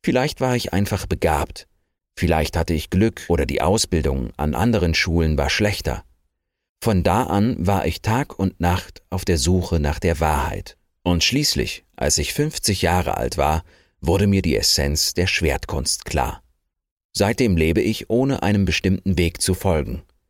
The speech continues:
Auf diese Weise kann ich viele Fertigkeiten und Künste üben, die auf den Tugenden der Schwertkunst basieren.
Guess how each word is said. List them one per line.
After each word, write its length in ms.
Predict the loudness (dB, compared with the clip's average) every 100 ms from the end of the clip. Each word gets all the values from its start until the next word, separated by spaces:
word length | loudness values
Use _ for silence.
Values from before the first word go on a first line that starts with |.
| _ _ _ -4
Auf 140 | 0
diese 280 | 2 2 2
Weise 420 | 2 2 2 0
kann 200 | 0 -2
ich 120 | -2
viele 260 | -2 0 0
Fertigkeiten 680 | 2 0 -2 0 -2 0 0
und 180 | -2 0
Künste 360 | 0 0 -2
üben, 360 | 0 2 2 0 -6 -20 _ 0
die 280 | 0 2 0
auf 160 | -2
den 220 | 0 0
Tugenden 580 | 2 0 2 2 2 2
der 140 | 0 -2
Schwertkunst 680 | 0 0 0 -4 -4 -2
basieren. 540 | -2 -2 -2 -4 -6